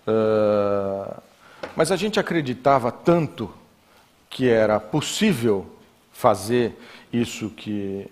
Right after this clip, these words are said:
a gente hoje tá começando a enxergar, e é importante dizer isso,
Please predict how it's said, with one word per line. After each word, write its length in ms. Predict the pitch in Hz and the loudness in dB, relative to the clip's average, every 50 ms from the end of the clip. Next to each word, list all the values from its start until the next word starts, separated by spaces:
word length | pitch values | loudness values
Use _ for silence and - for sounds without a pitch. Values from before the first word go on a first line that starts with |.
| - - - | -16 -10 -8
a 80 | 113 | -8
gente 320 | 104 107 117 110 - - 127 | -6 -6 -8 -8 -4 0 2
hoje 360 | 127 131 127 101 98 101 92 | 4 4 4 2 -2 -8 -2
tá 420 | - 117 110 104 98 95 95 - - | 0 2 2 2 0 -4 -8 -12 -6
começando 720 | - 139 139 135 120 - - - - 196 214 233 226 180 139 | -2 0 0 0 0 -2 -4 -2 2 4 4 4 4 4 2
a 60 | 135 | 2
enxergar, 680 | 123 113 - - 120 107 101 101 120 135 156 147 - - - - - - | 2 0 -2 -2 -2 -2 0 2 4 6 6 4 4 -2 -10 -18 -10 -2
e 60 | - 151 | 2 2
é 40 | |
importante 520 | 151 143 - 143 120 - 175 175 123 123 117 | 2 4 4 2 4 4 2 0 0 -2 -8
dizer 260 | 107 104 113 107 113 | -6 -4 -2 -2 0
isso, 320 | 143 156 - - - - | 0 -2 -4 -6 -12 -16